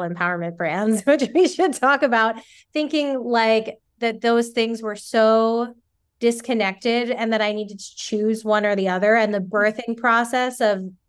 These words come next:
like, my entire educational background and my business merged, like, listening to you talk about it, it makes me emotional. Like, I feel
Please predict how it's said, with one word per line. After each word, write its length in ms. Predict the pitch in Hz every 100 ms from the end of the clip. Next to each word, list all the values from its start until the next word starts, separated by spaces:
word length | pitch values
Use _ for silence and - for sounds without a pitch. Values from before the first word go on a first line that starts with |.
| _
like, 200 | 214 190
my 160 | 202 196
entire 480 | 190 190 185 190 190
educational 640 | 180 180 185 170 190 190
background 520 | 190 196 202 208 202
and 200 | 170 175
my 120 | 180
business 440 | 175 175 196 190 185
merged, 480 | 165 156 202 202
like, 180 | 196 185
listening 260 | 196 190 208
to 60 | 226
you 60 |
talk 200 | 226 160
about 220 | - 196 214
it, 220 | 254 247 _ _ _ _ _ _ -
it 140 | 226
makes 320 | 220 240 247
me 380 | 277 302 302 302 -
emotional. 920 | 240 208 302 - 294 180 - 247 240 _ _ _ -
Like, 320 | 196 196 - _ -
I 80 | 220
feel 240 | 220 220